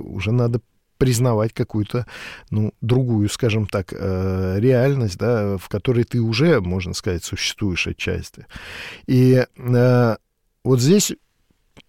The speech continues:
видишь вот эти метаморфозы. Тогда я этому доктору просто здесь,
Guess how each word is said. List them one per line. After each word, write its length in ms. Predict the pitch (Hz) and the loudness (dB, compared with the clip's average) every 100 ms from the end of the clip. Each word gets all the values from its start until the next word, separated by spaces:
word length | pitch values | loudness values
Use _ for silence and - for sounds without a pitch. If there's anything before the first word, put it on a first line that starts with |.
| _ _ - | _ _ 0
видишь 380 | 147 151 123 | 2 4 2
вот 160 | 110 101 | 0 -2
эти 100 | 98 | -2
метаморфозы. 800 | 98 95 95 95 95 - 90 113 - | -2 -4 -4 -4 -6 -10 -12 -14 -2
Тогда 460 | 131 135 151 233 | 2 4 4 4
я 200 | 202 110 | 4 2
этому 300 | 95 - 92 | -2 -6 -8
доктору 380 | 87 82 - - - | -8 -10 -12 -12 -4
просто 360 | 117 113 - | -4 -4 -6
здесь, 340 | 92 147 143 | -2 0 0